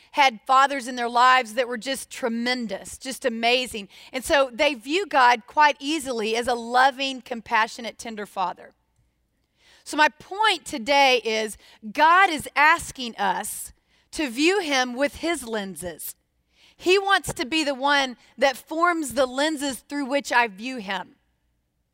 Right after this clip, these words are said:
And so I want to ask us as we move into today's lesson, do your circumstances define God to you? Do your circumstances,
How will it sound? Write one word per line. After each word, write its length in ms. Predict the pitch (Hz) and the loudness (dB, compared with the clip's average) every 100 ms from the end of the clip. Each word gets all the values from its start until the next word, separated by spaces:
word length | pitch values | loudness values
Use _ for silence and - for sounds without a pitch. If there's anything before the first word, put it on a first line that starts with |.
| _ _ _ _ _ _ - | _ _ _ _ _ _ -16
And 120 | - 254 | -12 -2
so 120 | 330 | 2
I 60 | 302 | 4
want 200 | 311 294 | 4 2
to 120 | - | 6
ask 340 | 330 370 - | 6 4 0
us 160 | 294 - | -4 2
as 200 | 285 277 | 2 2
we 120 | 277 | -4
move 300 | 254 294 226 | -2 -2 0
into 340 | 285 320 - | -2 -2 -4
today's 480 | 233 285 269 262 240 | -8 -2 2 2 0
lesson, 640 | 233 254 285 - 208 185 - _ _ _ _ _ _ - - | 2 4 4 0 -6 -8 -18 _ _ _ _ _ _ -20 -4
do 80 | 294 | 0
your 320 | 302 330 392 | 2 4 2
circumstances 1300 | 349 - - 359 403 392 320 - 285 247 233 285 247 | 0 -2 2 2 2 -2 -4 -4 -2 -2 -2 -4 -2
define 920 | 208 262 - 311 311 330 262 240 262 - _ _ | -2 -4 0 2 6 6 6 2 -2 -10 _ _
God 440 | 214 285 294 285 226 | 2 6 8 6 2
to 100 | 247 | -10
you? 240 | 202 185 | -8 -10
Do 100 | 175 | -8
your 140 | 247 285 | -6 -6
circumstances, 1040 | - - 339 381 359 - 294 277 285 247 | -4 0 0 0 -8 -4 -2 -2 -4 -10